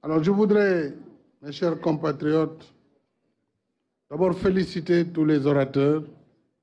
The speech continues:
qui ont pris la parole cet après-midi dans le cadre de l'ouverture du dialogue national. Et je me réjouis de la diversité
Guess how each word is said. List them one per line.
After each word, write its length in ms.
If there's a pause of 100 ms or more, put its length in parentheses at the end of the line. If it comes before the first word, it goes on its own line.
(920)
qui 80
ont 320
pris 200
la 140
parole 560 (420)
cet 140
après-midi 640
dans 180
le 140
cadre 500 (800)
de 60
l'ouverture 800
du 160
dialogue 400
national. 580 (2250)
Et 280
je 100
me 120
réjouis 640 (680)
de 60
la 140
diversité 1080